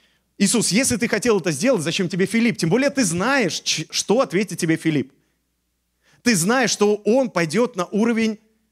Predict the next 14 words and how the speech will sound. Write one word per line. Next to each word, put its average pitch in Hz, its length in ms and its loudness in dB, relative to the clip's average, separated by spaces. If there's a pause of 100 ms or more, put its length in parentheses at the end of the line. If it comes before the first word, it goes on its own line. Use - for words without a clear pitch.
(220)
материи, 170 520 0
он 170 120 -2
пойдёт 196 320 0 (120)
на 165 220 -2
уровень 220 500 -2
финансов. 196 520 -2
Ты 226 140 0
знаешь 190 360 -2
его. 127 260 -4 (1200)
Если 240 240 0
ты 254 100 0
хочешь, 269 380 -2
то 247 140 0
сделай". 143 420 -2